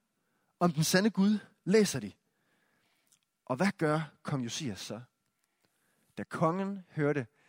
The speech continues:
hvad der stod i bogen, blev han så fortvivlet,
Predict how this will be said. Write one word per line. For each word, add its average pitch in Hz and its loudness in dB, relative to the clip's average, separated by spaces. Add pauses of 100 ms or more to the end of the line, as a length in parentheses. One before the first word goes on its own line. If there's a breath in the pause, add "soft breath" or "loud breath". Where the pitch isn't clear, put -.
(180 soft breath)
hvad 120 -10
der 110 -8
stod 156 -6
i 127 -12
bogen, 110 -6 (1600)
blev 104 -6
han 98 -12
så - -4
fortvivlet, 123 -8